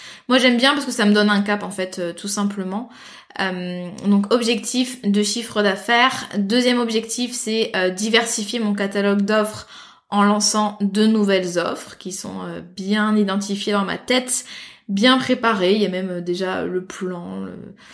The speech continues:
voilà, toute la stratégie, et cetera. Et, euh, trois-, troisième objectif, donc, euh, comme cette année, doubler la taille de mon audience en mettant l'accent sur de solides stratégies de visibilité.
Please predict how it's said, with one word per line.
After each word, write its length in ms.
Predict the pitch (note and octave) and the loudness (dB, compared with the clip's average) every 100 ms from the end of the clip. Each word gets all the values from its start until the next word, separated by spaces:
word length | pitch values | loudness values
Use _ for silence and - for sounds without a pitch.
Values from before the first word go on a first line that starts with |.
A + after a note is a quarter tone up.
| - - - - _ | -20 -20 -20 -20 _
voilà, 260 | E3+ D#3+ E3 | -14 -12 -12
toute 220 | - - | -12 -8
la 80 | F#3 | -6
stratégie, 840 | G3 - F#3 F#3+ F#3 G3 G3+ G#3 | -6 -6 -6 -2 -4 0 0 0
et 140 | F3+ F3 | -2 -2
cetera. 800 | A#3 G#3+ G3 G3+ A3+ B3+ C4+ - - | -4 -2 -2 2 4 6 4 0 -2
Et, 320 | A3+ B3 B3 | 0 2 2
euh, 140 | G#3 F#3 | 0 -2
trois-, 540 | - C4 C4 C4 B3 G3+ | -4 0 0 2 0 -2
troisième 380 | - C#4 C4+ B3+ | -10 -2 0 2
objectif, 680 | B3 G#3+ G#3 - C#4+ D4+ - | 0 0 -4 -2 -4 -4 -6
donc, 220 | G#3 G3+ | -4 -2
euh, 140 | G3 F#3+ | -2 -2
comme 180 | C4 | -4
cette 180 | C4+ B3 | -6 -4
année, 340 | A3 G#3+ B3 - - - - _ | -2 0 -2 -6 -18 -20 -20 _
doubler 320 | A3 A#3+ C4+ | -2 0 4
la 100 | C4 | 4
taille 220 | B3+ C4 A3+ | 4 2 0
de 80 | |
mon 200 | A3+ A3+ | -2 -2
audience 440 | G#3+ G3+ G#3+ B3 - | 0 0 0 -2 -2
en 120 | A3 | 0
mettant 280 | A3+ A3 A#3 | 0 0 0
l'accent 380 | G#3 G3+ - A#3 | 0 0 -2 -4
sur 300 | A#3 - A#3 | -4 -6 -2
de 100 | G3+ | -2
solides 380 | G3 G3 G#3+ G#3 | -2 -4 -4 -6
stratégies 720 | - G#3 G3+ F#3+ F#3 A3 - | -8 -6 -6 -6 -4 -6 -6
de 340 | G3 - G#3 G#3 | -16 -2 -2 -2
visibilité. 1080 | F#3+ F3+ G#3 C4+ C4 A3+ A3 G#3+ G#3 F#3 - | -6 -4 2 2 4 2 2 0 -2 -6 -12